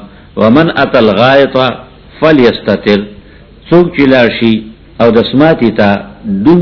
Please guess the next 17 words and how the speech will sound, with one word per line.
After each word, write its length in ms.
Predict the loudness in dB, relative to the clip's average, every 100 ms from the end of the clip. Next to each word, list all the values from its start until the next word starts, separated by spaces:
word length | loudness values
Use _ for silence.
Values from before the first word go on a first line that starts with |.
| 2
ځای 160 | 2 2
ته، 80 | 0 0
کندې 440 | 0 0 2 0 0
ته 60 | 0
او 60 | 2
د 80 | 0
سماتي 300 | -2 -2 -2
ته، 160 | -4 -6 -8 -16 -20 -14 -2
فلیستتر، 800 | 2 4 2 0 -2 0 0 0 -4 -18 -20 -6
نو 100 | -2
دې 160 | 2 2 2 0
ځان 140 | -2 -2
ښه 100 | -4 -4
پټوي. 300 | -4 -6 -8 -20 -20 -20 -20 -20 -14 -6
فإن 260 | 0 2 4
لم 160 | 4 4
یجد، 380 | 2 2 0